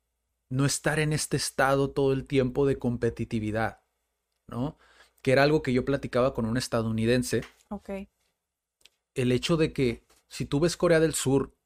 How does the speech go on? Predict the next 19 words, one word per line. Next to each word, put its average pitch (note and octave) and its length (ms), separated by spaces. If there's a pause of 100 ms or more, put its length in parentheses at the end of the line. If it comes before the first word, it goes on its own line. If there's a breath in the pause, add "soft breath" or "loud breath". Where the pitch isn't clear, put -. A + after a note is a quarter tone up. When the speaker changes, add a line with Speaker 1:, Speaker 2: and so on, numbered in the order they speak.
(100)
Speaker 1:
ves C3 180
las D#3+ 140
potencias, B2+ 1000
¿no? A2+ 140
Ves B2 260
Corea A#2 500
del, A2 460
eh, A#2 120
China, B2+ 560 (340 loud breath)
ves B2+ 600 (260 soft breath)
Estados B2+ 440
Unidos. B2 440
Speaker 2:
Sí, - 80
Estados A#3 380
Unidos, C4 600
Corea A3 220
del A3 140
Sur, C#4+ 480 (960)
China. G3 260